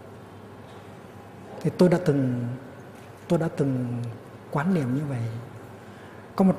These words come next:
đêm, có một đêm tôi quán chiếu. Sáng ngày hôm trước đó, thì tôi nhận được thơ từ Sông La, báo tin, à,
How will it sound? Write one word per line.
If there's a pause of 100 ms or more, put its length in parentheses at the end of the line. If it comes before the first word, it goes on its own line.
đêm, (760)
có
một
đêm
tôi
quán
chiếu. (1000)
Sáng
ngày
hôm (240)
trước
đó, (460)
thì
tôi
nhận
được (120)
thơ (180)
từ
Sông
La, (340)
báo
tin, (380)
à,